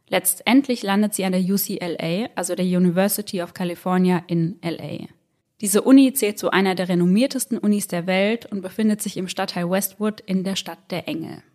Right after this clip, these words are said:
Westwood umfasst neben dem weitläufigen Campus auch noch das Westwood Village, ein historisches Geschäftsviertel mit Dutzenden Restaurants und Geschäften. Und genau hier in Westwood findet Andy ihr neues Zuhause auf Zeit.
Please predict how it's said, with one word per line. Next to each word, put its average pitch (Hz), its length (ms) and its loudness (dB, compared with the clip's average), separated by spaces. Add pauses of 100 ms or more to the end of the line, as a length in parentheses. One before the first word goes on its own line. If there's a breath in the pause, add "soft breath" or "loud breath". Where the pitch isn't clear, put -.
(500)
Westwood 214 680 0
umfasst 202 440 -2
neben 196 220 4
dem 185 140 4
weitläufigen 185 560 0
Campus 220 580 -2
auch 180 140 -2
noch 185 140 -4
das - 240 -6
Westwood 185 460 -6
Village, 196 580 0 (160)
ein 175 180 0
historisches 240 680 -4
Geschäftsviertel 196 680 -4
mit 175 240 -4
Dutzenden 233 360 2
Restaurants 180 560 -2
und 170 280 -6
Geschäften. - 680 -10 (580)
Und 220 160 0
genau 285 400 4 (100)
hier 214 320 2
in 196 180 0
Westwood 175 540 -4
findet 208 440 -2
Andy 185 280 2
ihr 170 120 2
neues 180 400 2
Zuhause 165 580 -4
auf - 220 -10
Zeit. - 560 -12